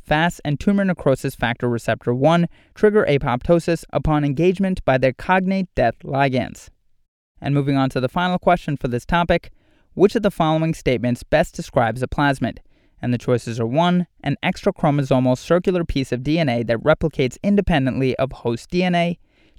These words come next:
two, an extra chromosomal linear piece of R N A which replicates independently of host D N A, three, a protein which promotes transcription of D N A to R N A, four, a gene which leads to cancerous cell transformation,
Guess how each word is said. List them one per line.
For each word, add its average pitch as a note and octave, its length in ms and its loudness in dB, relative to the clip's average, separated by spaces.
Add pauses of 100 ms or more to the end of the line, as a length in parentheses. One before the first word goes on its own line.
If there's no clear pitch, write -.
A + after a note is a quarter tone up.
two, G#3 320 2
an D3 180 0
extra - 280 -4
chromosomal C3 840 2
linear G3 480 2
piece - 300 -2
of A#2 160 -6
R F3 180 4
N F3 100 2
A E3+ 180 0
which C#3 240 -2
replicates D#3+ 640 2
independently D3 680 0
of - 160 -2
host A2+ 320 -4
D F3 160 0
N E3+ 120 2
A, D#3+ 220 0 (520)
three, F3+ 320 6
a D3 80 4
protein F3+ 500 2
which C#3 220 -2
promotes C#3 400 0
transcription - 680 -2
of C3+ 200 -4
D E3+ 160 0
N E3 100 0
A D#3+ 140 0
to - 160 -4
R D#3+ 220 2
N D#3+ 80 2
A, D#3 240 -2 (420)
four, E3+ 380 4
a - 80 -2
gene E3+ 320 2
which C#3+ 200 0
leads D3 300 0
to - 80 -6
cancerous F3 560 -2
cell A#2 260 -2
transformation, C3+ 840 -2